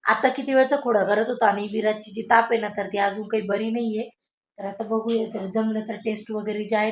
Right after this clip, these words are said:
तर ते करूनच घ्यावे लागणार आहे, कारण की तिची ताप काही कमी होत नाहीये, ताप त्याची कंटिन्यू आहेच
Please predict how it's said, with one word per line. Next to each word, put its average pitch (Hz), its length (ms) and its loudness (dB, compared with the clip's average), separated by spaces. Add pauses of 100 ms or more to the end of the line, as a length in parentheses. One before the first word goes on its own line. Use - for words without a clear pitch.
तर 226 80 -2
ते 214 120 -6
करूनच 214 360 -4
घ्यावे 190 300 -4
लागणार 175 280 -10
आहे, 190 120 -12 (520)
कारण 202 180 -4
की 196 140 -14
तिची 220 240 -12
ताप 208 180 -4 (120)
काही 220 120 0
कमी 214 220 -4
होत 185 260 -6
नाहीये, 202 260 -8
ताप 196 240 -2 (120)
त्याची 208 200 -10
कंटिन्यू 208 400 -6
आहेच 214 320 -2